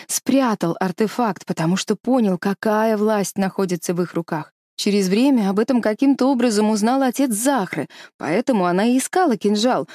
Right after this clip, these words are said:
желая продолжить дело Алдариона Келлерски. А твоя армия была лишь расходным материалом, чтобы победить Альянс. Просто так они бы вас не отпустили обратно в Асталис.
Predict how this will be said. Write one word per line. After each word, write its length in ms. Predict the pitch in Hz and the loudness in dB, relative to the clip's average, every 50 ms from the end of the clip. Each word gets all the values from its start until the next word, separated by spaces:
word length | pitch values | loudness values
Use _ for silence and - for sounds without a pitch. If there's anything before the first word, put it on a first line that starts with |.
| - - - - | -20 -12 -6 -2
желая 420 | 180 180 185 196 208 208 202 185 | 0 0 2 2 0 0 0 -2
продолжить 720 | - 196 196 202 196 185 220 233 226 202 170 180 170 160 | -2 -2 -2 -2 0 0 0 2 2 0 0 -2 -2 -4
дело 420 | 156 156 170 190 208 202 185 180 - - | -2 0 0 2 2 2 0 -2 -2 -2
Алдариона 720 | 180 180 175 156 175 185 190 190 185 185 180 175 175 175 | -2 -2 -2 0 0 0 0 0 0 0 2 2 0 0
Келлерски. 640 | 160 - 202 180 170 156 143 - - - - - - - _ _ _ _ _ _ _ _ _ - | 0 0 0 0 0 0 -2 -4 -8 -12 -12 -14 -18 -18 _ _ _ _ _ _ _ _ _ -6
А 120 | 147 156 156 | -6 -6 -4
твоя 420 | - 180 175 180 190 226 254 - - | -2 -2 -2 0 0 0 0 0 0
армия 400 | 185 190 180 175 170 160 160 160 | -2 -2 0 0 2 2 2 2
была 300 | 165 185 202 233 269 277 | 2 0 2 2 2 2
лишь 220 | 262 262 - - | 2 0 0 0
расходным 500 | 254 262 254 - - 277 247 226 254 247 | -2 -2 -2 -2 -2 -2 0 2 2 2
материалом, 600 | 247 254 - 285 277 277 277 240 160 - - - | 2 2 2 2 2 2 2 2 0 -2 -4 -6
чтобы 300 | - - - 160 175 175 | -8 -6 -4 -2 -2 0
победить 480 | - 202 190 202 208 214 240 214 - - | 0 0 0 0 0 0 0 0 0 -2
Альянс. 540 | 175 180 185 190 196 180 135 - - - _ _ _ _ _ _ _ | -2 -2 0 0 0 -2 -2 -6 -8 -14 _ _ _ _ _ _ _
Просто 340 | - 311 320 311 - - 330 | 0 0 0 0 0 -2 -2
так 360 | 311 - 294 294 302 277 - | -2 0 0 0 0 0 0
они 180 | 240 240 247 254 | 0 2 2 2
бы 140 | 233 262 247 | 2 2 0
вас 180 | 269 269 - | 0 0 0
не 140 | - 269 269 | 0 0 0
отпустили 500 | 262 - - 262 - - 302 320 320 277 | 0 -2 -4 -4 -2 0 0 2 2 2
обратно 460 | 220 175 165 - 180 165 - 143 143 | 2 0 0 -2 -4 -4 -4 -6 -6
в 40 | 139 | -6
Асталис. 560 | 135 - - - 147 135 - - - - - | -6 -8 -8 -8 -10 -10 -10 -12 -16 -18 -20